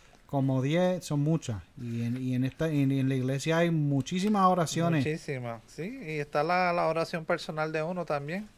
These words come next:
Speaker 2: que
Speaker 1: Sí.
Speaker 2: es eficaz, eficacia, ¿no? También para la gracia de,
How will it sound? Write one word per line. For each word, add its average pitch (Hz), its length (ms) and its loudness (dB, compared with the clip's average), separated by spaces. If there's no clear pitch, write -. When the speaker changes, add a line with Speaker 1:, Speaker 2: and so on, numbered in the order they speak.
Speaker 2:
que 147 100 -8
Speaker 1:
Sí. 151 60 -2
Speaker 2:
es 156 60 -2
eficaz, 156 440 -6
eficacia, 156 640 -6
¿no? 180 140 -6
También 180 340 -6
para 143 320 -2
la 131 160 -2
gracia 143 440 -4
de, 135 300 -6